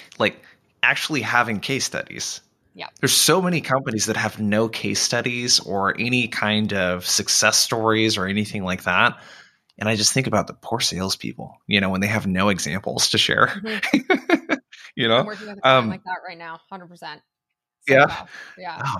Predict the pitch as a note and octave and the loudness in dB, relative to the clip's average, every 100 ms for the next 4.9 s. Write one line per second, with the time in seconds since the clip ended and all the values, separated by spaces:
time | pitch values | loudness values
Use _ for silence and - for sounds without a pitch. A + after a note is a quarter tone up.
0 | G2 A2+ F2+ - A#2 C3 - E2 - - | -6 -6 -4 2 6 6 2 -18 -20 -20
1 | - _ - - D3 C3+ B2 - _ _ | -20 _ 0 4 6 4 0 -6 _ _
2 | _ _ _ _ _ _ - G3 - G3+ | _ _ _ _ _ _ 0 0 2 4
3 | G3 D#3 A2+ A2+ - - G#2 G2+ A2 A#2+ | 4 2 2 0 0 -2 -2 0 -2 -4
4 | A2 B2 A#2+ C#3+ - - B2+ - - | -8 -8 -2 -2 -2 -4 -4 -6 -12